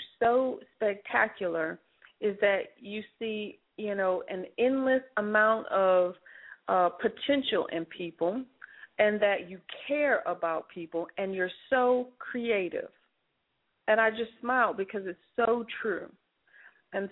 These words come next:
so, you know, God made me the way I am, and, and, and so the only one that can be my brand is me.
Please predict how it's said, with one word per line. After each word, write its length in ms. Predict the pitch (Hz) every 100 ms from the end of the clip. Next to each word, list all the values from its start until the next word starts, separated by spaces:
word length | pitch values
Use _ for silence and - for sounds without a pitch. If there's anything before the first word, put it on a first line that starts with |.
| -
so, 580 | 214 202 202 196 185 -
you 180 | 214 208
know, 420 | 202 196 190 139 - _ _ _ - 202 -
God 260 | 269 262
made 280 | 254 247 294
me 80 | 254
the 120 | 208
way 160 | 196 185
I 120 | 180
am, 420 | 156 151 185 220
and, 160 | 170 - -
and, 160 | 175 -
and 120 | 180 175
so 380 | 185 180 175 - _ 175
the 80 | 175
only 260 | 208 226
one 240 | 226 220 220
that 160 | 190 - -
can 280 | 233 254
be 160 | 208 208
my 200 | 190 185
brand 460 | 175 180 175 175 -
is 160 | 214 202
me. 380 | 226 - -